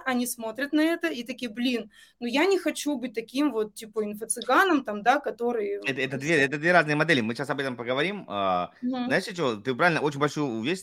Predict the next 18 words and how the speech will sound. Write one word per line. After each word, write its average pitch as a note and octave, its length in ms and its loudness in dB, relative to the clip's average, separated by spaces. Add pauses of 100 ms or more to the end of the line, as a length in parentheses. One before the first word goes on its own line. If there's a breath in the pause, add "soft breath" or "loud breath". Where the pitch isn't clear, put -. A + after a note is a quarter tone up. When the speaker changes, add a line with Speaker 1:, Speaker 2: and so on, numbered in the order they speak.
Speaker 2:
важную A2+ 540 -4
вещь F#3 140 -4
сказала B2+ 320 -2
по G2 100 -8
поводу C#3 260 -4
денег. A2+ 420 -2 (440 soft breath)
А, F#2+ 400 2
помимо C3+ 340 -2
того, D3+ 140 2
что - 140 -16
человека B2+ 240 -4
надо A2+ 140 -2
убедить, B2+ 300 -4
что - 140 -10
у A2+ 40 -2
него A2 140 -2
что-то G#2 260 -8
есть, F3 420 -4